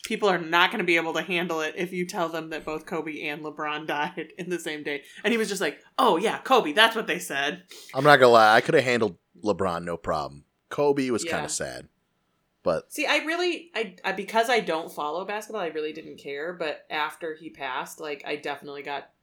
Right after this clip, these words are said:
Speaker 1: like, to see all the stuff that he was doing. And I was like, "Oh, I just thought they were all famous shitbags. I'm not even gonna lie."
Speaker 2: Yeah, LeBron's a shitbag. Sorry. Sorry if you're a Cleveland fan or wherever. Laker, where,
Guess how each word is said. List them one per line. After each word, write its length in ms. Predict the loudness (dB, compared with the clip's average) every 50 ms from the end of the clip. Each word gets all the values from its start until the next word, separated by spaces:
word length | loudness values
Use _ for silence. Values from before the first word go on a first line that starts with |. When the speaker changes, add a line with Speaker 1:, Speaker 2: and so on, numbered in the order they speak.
| _ _
Speaker 1:
like, 220 | -10 -10 -10 -10 _ _ _ _ _ _
to 100 | -14 -12
see 340 | -10 -10 -10 -8 -6 -6 -4
all 140 | -4 -6 -6
the 80 | -8
stuff 240 | -10 -10 -10 -10 -10
that 80 | -10 -8
he 80 | -8 -8
was 80 | -8
doing. 140 | -10 -12 -10
And 80 | -10 -10
I 40 | -10
was 100 | -8 -10
like, 100 | -10 -6 -6
"Oh, 320 | -4 -2 -2 -2 -4 -6 -10 _ _ _ _ _
I 120 | 0 0
just 120 | 0 0 -2
thought 140 | -4 -2 -2
they 100 | -2 -2
were 120 | -2 -2
all 80 | -4 -4
famous 320 | -6 -8 -10 -10 -10 -10
shitbags. 480 | -10 -12 -10 -10 -10 -10 -10 -12 -12 -14
I'm 100 | -12 -10
not 140 | -10 -10
even 140 | -10 -12 -14
gonna 140 | -14 -14 -14
lie." 160 | -12 -12 -12
Speaker 2:
Yeah, 100 | -12 -14 -16 _ -8
LeBron's 460 | -8 -6 0 2 2 2 2 0 -2
a 40 | -4
shitbag. 560 | -6 -6 -6 -8 -10 -10 -14 -16 -14 -16 -16 -18 _
Sorry. 400 | -10 -8 -8 -8 -8 -10 -14 -18 _ _
Sorry 240 | -4 2 6 6 6
if 100 | 6 4 0
you're 60 | -6
a 40 | -6
Cleveland 400 | -6 -8 -8 -8 -8 -12 -12 -10
fan 280 | -10 -10 -8 -8 -8 -8
or 120 | -8 -6
wherever. 300 | -6 -6 -6 -6 -8 -10 -14 -20 -20 -20 -20 -20 _ -20 -20 -20 _ _ -20 _ _ _ -20 -20 -20 _ _ _ _ -6
Laker, 380 | -4 -4 -2 -2 -6 -8 -8 2
where, 280 | 6 8 8 8 6